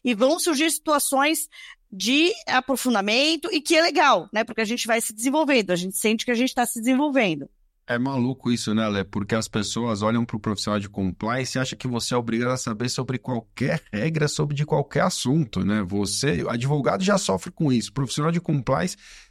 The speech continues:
Speaker 2: já é aquele que não pode falar nem palavrão no meio de uma rodinha, que já vão falar, "Ô, mas você é do compliance, como é que você tá falando palavrão?" E aí, Daniel, conta aí do seu lado, cara, como é que é o dia a dia,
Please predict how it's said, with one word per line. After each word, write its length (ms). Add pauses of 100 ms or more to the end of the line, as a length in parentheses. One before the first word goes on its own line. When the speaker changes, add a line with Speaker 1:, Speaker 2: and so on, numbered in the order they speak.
(180)
Speaker 2:
já 220
é 20
aquele 300
que 100
não 80
pode 240
falar 240
nem 140
palavrão 580
no 100
meio 220
de 60
uma 100
rodinha, 460
que 100
já 80
vão 80
falar, 320
"Ô, 20
mas 180
você 80
é 20
do 100
compliance, 500
como 140
é 20
que 60
você 100
tá 120
falando 320
palavrão?" 520 (480)
E 80
aí, 140
Daniel, 560
conta 360
aí 100
do 100
seu 220
lado, 320
cara, 200
como 240
é 60
que 140
é 20
o 80
dia 220
a 40
dia, 480